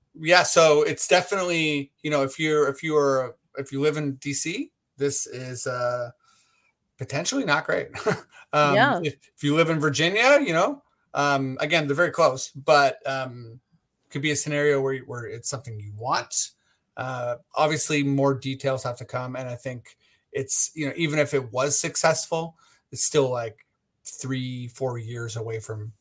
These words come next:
Speaker 1: from actually happening, right?
Speaker 2: Right.
Speaker 1: Or longer.
Speaker 2: Um, yeah, but we'll definitely keep our eye on that. Uh, did we have other breaking news, or that was it?
Speaker 1: That's the breaking news. Oh,
Speaker 2: No.
Speaker 1: there, there wa-, there was one more, d-, which is just, uh, shout out to Chelsea Gray,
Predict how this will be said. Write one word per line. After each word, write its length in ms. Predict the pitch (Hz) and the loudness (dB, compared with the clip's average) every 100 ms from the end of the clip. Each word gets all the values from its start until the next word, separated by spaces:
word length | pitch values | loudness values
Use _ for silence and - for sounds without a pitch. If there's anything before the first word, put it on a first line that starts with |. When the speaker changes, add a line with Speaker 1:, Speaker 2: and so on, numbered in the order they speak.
| - | -10
Speaker 1:
from 160 | 127 | -8
actually 340 | 110 - 110 101 | -8 -8 -8 -10
happening, 400 | 92 98 - 82 | -12 -14 -18 -16
right? 220 | 78 139 _ _ | -14 -16 _ _
Speaker 2:
Right. 340 | 185 180 117 - _ _ _ - | -2 0 0 -6 _ _ _ 0
Speaker 1:
Or 140 | 139 | 2
longer. 400 | 120 113 104 117 _ _ _ - | 2 -6 -10 -14 _ _ _ 2
Speaker 2:
Um, 600 | 202 202 214 202 190 - | 4 6 2 -2 -6 -8
yeah, 260 | 190 277 | 0 2
but 180 | 254 190 | 2 0
we'll 240 | 190 202 190 | 0 -2 2
definitely 840 | 208 - 202 190 185 185 180 175 - | 0 0 -4 -2 -4 -4 -4 -6 -8
keep 220 | - 190 | -10 0
our 160 | 175 - | 0 4
eye 240 | 175 208 | 2 4
on 220 | 190 170 | 2 0
that. 280 | 143 127 95 - | -6 -8 -10 0
Uh, 460 | 185 180 185 180 | 4 4 4 2
did 180 | 175 208 | -2 -4
we 140 | 208 220 | -4 -4
have 260 | 196 214 | -2 -2
other 200 | 247 254 | 0 -2
breaking 400 | 254 254 254 277 | -2 -4 -4 -8
news, 280 | 285 311 294 | -6 -6 -6
or 80 | 180 | -4
that 140 | 165 | -4
was 160 | - 151 | -4 -10
it? 200 | - - _ _ _ - - | -12 -14 _ _ _ -14 -2
Speaker 1:
That's 220 | 139 - | 0 4
the 80 | 165 | 6
breaking 380 | 190 180 185 170 | 6 6 0 0
news. 460 | 196 156 - - _ _ | 0 -2 -4 -8 _ _
Oh, 180 | 170 220 | 8 8
Speaker 2:
No. 140 | 175 170 | 8 8
Speaker 1:
there, 100 | 202 | 10
there 100 | 196 | 12
wa-, 100 | 208 | 10
there 180 | 185 190 | 10 8
was 240 | 202 208 | 8 8
one 140 | 190 202 | 6 6
more, 260 | 180 131 | 6 6
d-, 100 | 127 | 0
which 260 | 151 151 - | -2 0 0
is 100 | 139 | 0
just, 320 | 160 156 - | 2 2 6
uh, 180 | 151 139 | 8 8
shout 200 | 139 156 | 6 6
out 160 | 151 143 | 6 6
to 60 | |
Chelsea 360 | 139 156 143 147 | 2 4 4 2
Gray, 420 | 135 151 147 139 | 6 8 8 6